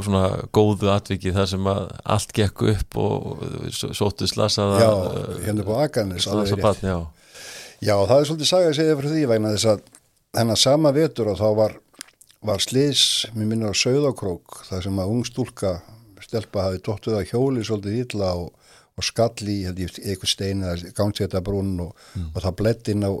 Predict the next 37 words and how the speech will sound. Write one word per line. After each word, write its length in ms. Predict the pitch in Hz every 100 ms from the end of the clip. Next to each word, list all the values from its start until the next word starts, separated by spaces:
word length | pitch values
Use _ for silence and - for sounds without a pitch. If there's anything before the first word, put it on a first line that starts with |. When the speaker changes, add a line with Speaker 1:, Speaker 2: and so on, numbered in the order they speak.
| -
Speaker 2:
eh, 480 | 98 98 107 101 90
heilan 320 | 104 107 101
á 160 | 92
henni 140 | 92 90
og 60 | 82
því 100 | 90
miður 320 | 101 98 -
þá 60 | 95
dó 120 | 151
hún, 300 | 156 101 82
sko. 240 | - - - - -
Speaker 1:
Mm. 140 | 90 78 - - - - - - - -
Speaker 2:
En 80 |
síðan, 500 | 95 123 131 135 120 - _ _ _ _ _ _ _ - -
seinna, 440 | - 135 139 131 113
ég 100 | 117
held 60 |
að 60 | 131
sé 60 | 127
örugglega 320 | 131 147 131
verið 120 | 120 110
þennan 140 | 98
sama 300 | - 117 107
vetur 300 | 95 87 87
og 60 | 87
þá 160 | 107 110
fáum 320 | 120 131 131
við 100 | 123
útkall 460 | 127 139 - 90 - - - - _ _ _ _
og 80 | 87
einhver 240 | 117 -
hluta 240 | 131 131 120
vegna 300 | 120 127 110
þá 100 | 104 107
erum 260 | 139 139
við 300 | 127 123 - - _ _ _ _ _ -
allir 520 | 143 - - 117 107